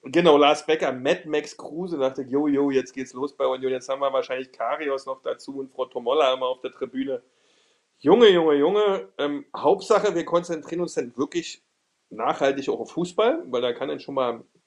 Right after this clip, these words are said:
liegen bleiben. Aber wie gesagt, der Angler wird's tun. Äh, ja, Riesentransferthemen bei Union Berlin. Trotzdem wünsche ich mir,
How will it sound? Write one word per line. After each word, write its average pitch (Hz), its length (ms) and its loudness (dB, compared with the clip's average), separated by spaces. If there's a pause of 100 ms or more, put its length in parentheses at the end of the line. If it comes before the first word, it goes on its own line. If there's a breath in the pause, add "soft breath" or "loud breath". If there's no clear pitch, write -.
(440)
liegen 151 300 -4
bleiben. 135 240 4
Aber 120 220 2
wie 120 60 -8
gesagt, 117 360 -4
der - 180 -2
Angler 143 300 -2
wird's 123 240 -4
tun. 254 400 -6 (1120)
Äh, 135 400 2
ja, 101 140 -2
Riesentransferthemen 135 1080 -4
bei 117 120 0
Union 117 300 -2
Berlin. 113 440 -4 (260)
Trotzdem 185 580 0
wünsche 175 260 -2
ich 143 220 -4
mir, 139 360 -4